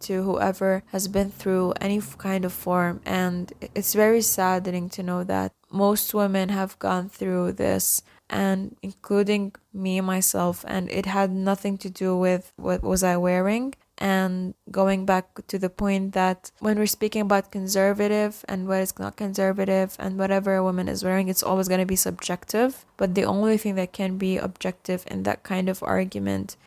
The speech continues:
is that a man is considered a human being, is considered a homo sapien, is considered a primate, and at the end of the day, he has the power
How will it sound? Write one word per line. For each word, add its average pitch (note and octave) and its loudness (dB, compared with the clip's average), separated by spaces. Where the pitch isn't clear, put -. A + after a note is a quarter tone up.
is G3 -4
that F#3+ 0
a G3 -6
man G3+ 0
is G3 0
considered F#3+ 2
a F#3 -8
human F#3+ -2
being, C4 -4
is G3+ -6
considered G3 -2
a F#3 -4
homo F3+ 0
sapien, A#3+ -2
is - -6
considered F#3+ 0
a F#3 -6
primate, A#3+ 0
and G#3 0
at G#3 2
the G3+ 2
end G#3 2
of G#3 0
the G3+ 0
day, G3+ 2
he G#3 2
has G3 2
the - -10
power A#3 2